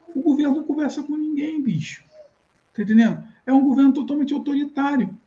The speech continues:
E é isso que o seu Jorge Lerman quer pro Brasil. Quer implementar aqui em Singapura. Então, pra você ver, como eu falei ainda há pouco, se o presidente da República incentiva o ódio, se a principal liderança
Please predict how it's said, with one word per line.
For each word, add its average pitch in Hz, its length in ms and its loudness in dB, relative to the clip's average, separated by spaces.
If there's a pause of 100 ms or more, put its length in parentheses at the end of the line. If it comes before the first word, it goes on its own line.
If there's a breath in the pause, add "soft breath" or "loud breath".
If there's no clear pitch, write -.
(280)
E 233 120 6
é 254 80 6
isso 262 380 8
que - 80 2
o 277 80 4
seu 262 280 2
Jorge 240 400 4
Lerman 247 420 2
quer 277 180 -6
pro 277 100 -6
Brasil. 311 680 -6 (800)
Quer 226 120 0
implementar 226 500 6
aqui 240 160 -2
em - 20 0
Singapura. 269 680 -2
Então, 233 180 2
pra 277 100 0
você 320 200 -4
ver, 294 400 -4 (480)
como 226 220 6
eu 269 40 6
falei 247 340 8
ainda 320 140 2
há 311 40 2
pouco, 240 580 2 (360)
se - 160 -16
o 147 80 -4
presidente 202 460 2
da 302 80 0
República 247 460 0
incentiva 254 420 0
o 269 80 2
ódio, 196 360 4
se 185 120 -6
a 180 60 -4
principal 233 680 0
liderança 262 1040 4